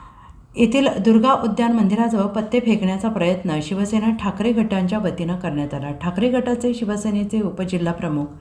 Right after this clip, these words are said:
भैया मनियार, योगेश गाडेकर, योगेश देशमुख, निलेश शिरसाट, सागर सक-, निकाळे, स्वप्नील लवटे, वैभव वाडेकर, अश्विन पवार, विजय भालेराव, आशिष उगले, आकाश उगले, राजू मोरे, अनिल गायखे,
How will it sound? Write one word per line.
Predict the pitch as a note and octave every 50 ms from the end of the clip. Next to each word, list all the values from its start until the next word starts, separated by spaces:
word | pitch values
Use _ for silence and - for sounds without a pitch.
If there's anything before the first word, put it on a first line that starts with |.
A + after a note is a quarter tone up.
| - - - - - - - - - - - - -
भैया | G3 F3+ G3 G#3+ G#3+ G#3 A#3 A#3+ C4 B3 B3 -
मनियार, | G#3 G#3 G3 G3+ G#3 G3+ F3+ D3 C#3+ - - -
योगेश | F#3+ F3+ F3+ F#3 G3 G3 - -
गाडेकर, | F3+ D#3+ E3+ F3+ F3+ G#3 G#3 G#3+
योगेश | G#3 F3+ E3+ D3+ D#3 F3 F3+
देशमुख, | F3+ - F#3 F#3 F#3 G3 A3 F#3+ D#3 -
निलेश | E3+ F3 E3+ E3 F#3 G3+ F#3+ -
शिरसाट, | G3+ G#3 F#3+ - - F3+ F3 F3+ - -
सागर | - - G3 E3 D3+ F3+ F3 F3+
सक-, | F3+ - F#3 F3+ - F#3
निकाळे, | F#3 F3+ F3+ F3+ - G#3 G#3+ G#3 E3+ C#3+ C3 - - - - - - - - - - - - -
स्वप्नील | B3 A#3 A3+ A#3+ C4 C4+
लवटे, | C4 B3 A3 G3+ F3+ F#3 - G3+ E3+ D3 - - - - - - - _ - - -
वैभव | G3 G3 F#3+ F#3+ A3+ B3 A#3+ G#3+
वाडेकर, | G3 F3 E3+ F#3 G3 F#3+ - E3 - - - - F#3+
अश्विन | F3+ - - A#3+ A#3+ A#3
पवार, | A3 G#3+ F3+ D3+ D#3 D#3 - -
विजय | E3+ F3 F#3+ F3+ A3 A3+
भालेराव, | A3+ A3 F#3 E3+ D#3 D#3 E3 F3+ F#3 G3 - - -
आशिष | F3+ F3+ F3+ - A#3 A#3 A3 A3 - - - -
उगले, | F3 D3 D3+ D3+ D#3 F3+ G3 - - - - - - - - -
आकाश | F#3 F#3+ - - A3+ A3 - B3+
उगले, | B3 G#3 A#3 A#3 A#3+ B3
राजू | A#3 G#3+ F#3 - G3+ G3+
मोरे, | G#3 G3+ G3+ G3 G#3 G#3 A3 A3 G#3+ -
अनिल | F3 E3 E3+ E3+ F3+ F3+
गायखे, | F3+ E3 D3+ D3+ - G#3 F#3+ D3+ - -